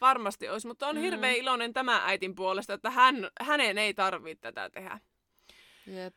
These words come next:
Speaker 1: Ö, totta, jos nyt jotain positiivista, niin kaikilla onneksi ei ole niin vaikeeta täällä Suomessakaan kuin toisilla, mut sehän on
Speaker 2: Mm.
Speaker 1: epäreilua, että toisi-, toisille niin kun, toiset joutuu tekemään paljon enempi niin kun duunia sen,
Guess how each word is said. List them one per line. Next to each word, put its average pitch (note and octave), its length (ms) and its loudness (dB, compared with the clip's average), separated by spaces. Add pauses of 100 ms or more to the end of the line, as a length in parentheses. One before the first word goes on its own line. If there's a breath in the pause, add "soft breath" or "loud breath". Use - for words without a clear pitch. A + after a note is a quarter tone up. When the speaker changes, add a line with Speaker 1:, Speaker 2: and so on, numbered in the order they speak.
Speaker 1:
Ö, - 1000 -8
totta, D4+ 340 -2
jos C4 280 -2
nyt B3+ 160 -8
jotain D4 380 2
positiivista, G#3+ 720 -6
niin G#3 160 -6
kaikilla B3+ 680 0
onneksi G3 640 -4
ei G3 280 0
ole G3+ 280 -2
niin G#3 320 -4
vaikeeta F3 600 -2
täällä E3 280 -4
Suomessakaan F3+ 800 -8
kuin F3+ 220 -14
toisilla, F3+ 520 -4
mut F3 180 -12
sehän F#3 240 -4
on E3+ 60 -2
Speaker 2:
Mm. - 60 -2
Speaker 1:
epäreilua, F#3+ 920 0
että F3+ 260 -10
toisi-, F#3+ 500 -4 (240)
toisille F#3 680 -4
niin D#3 240 -12
kun, D3 280 -12 (720 loud breath)
toiset A3+ 400 -4
joutuu F#3 260 -6
tekemään F#3+ 360 -4
paljon F#3 220 -4
enempi F#3 320 -6
niin E3 160 -10
kun E3+ 140 -10
duunia E3 420 -8
sen, C3+ 280 -14